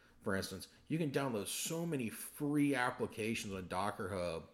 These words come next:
just to learn it. You can learn, you know, Oracle databasing. You can order, you can learn, you know, different types of operating systems,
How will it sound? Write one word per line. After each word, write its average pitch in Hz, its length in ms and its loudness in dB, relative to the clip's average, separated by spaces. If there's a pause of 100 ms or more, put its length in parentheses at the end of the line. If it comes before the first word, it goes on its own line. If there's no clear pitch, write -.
(480)
just 151 180 0
to 135 60 2
learn 123 240 2
it. 82 80 -4
You 107 100 0
can 117 180 0
learn, 98 600 0
you 107 80 -2
know, 92 280 0
Oracle 123 360 6
databasing. 90 880 2
You 104 80 -10
can 123 320 -8
order, 123 260 -2
you 117 140 0
can 123 180 -4
learn, 113 540 2 (400)
you 107 60 0
know, 107 220 8
different 135 360 6
types 117 320 -2
of 104 100 0
operating 107 540 2
systems, 82 560 -4